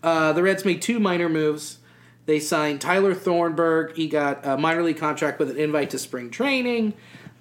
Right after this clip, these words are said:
Um, he was, in, uh, according to Reds Reporter, or S B, yeah, Reds Reporter, uh, reasonably okay pitcher during twenty fourteen, twenty fifteen. Uh,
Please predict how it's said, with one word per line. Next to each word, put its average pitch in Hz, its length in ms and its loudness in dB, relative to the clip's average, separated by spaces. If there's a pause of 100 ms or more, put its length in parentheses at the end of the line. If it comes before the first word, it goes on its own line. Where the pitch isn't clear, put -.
Um, 135 640 -2 (840)
he 190 160 -2
was, 165 200 0
in, 151 220 -4 (120)
uh, 151 260 2
according 202 260 0
to 180 60 0
Reds 165 240 2
Reporter, 139 680 -2
or 151 120 2
S 151 200 -4
B, 151 100 -4
yeah, 131 200 -2
Reds 120 240 -4
Reporter, 120 400 -8 (480)
uh, 131 440 0
reasonably 175 500 0
okay 156 240 2
pitcher 156 280 0
during 147 180 -2
twenty 147 200 -4
fourteen, 139 360 -4
twenty 135 220 -6
fifteen. 131 760 -6 (540)
Uh, 123 840 -4